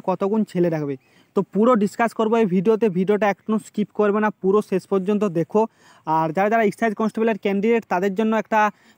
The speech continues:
কথা বলছি যে তোমরা যদি ইন্টারভিউর ক্লাস পেতে চাও, রেগুলারলি ইন্টারভিউর ক্লাস, তাছাড়া ইন্টারভিউতে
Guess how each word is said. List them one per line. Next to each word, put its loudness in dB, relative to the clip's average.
কথা 0
বলছি 0
যে 0
তোমরা -2
যদি -2
ইন্টারভিউর 0
ক্লাস 0
পেতে 0
চাও, 0
রেগুলারলি 0
ইন্টারভিউর -2
ক্লাস, 0
তাছাড়া -2
ইন্টারভিউতে 0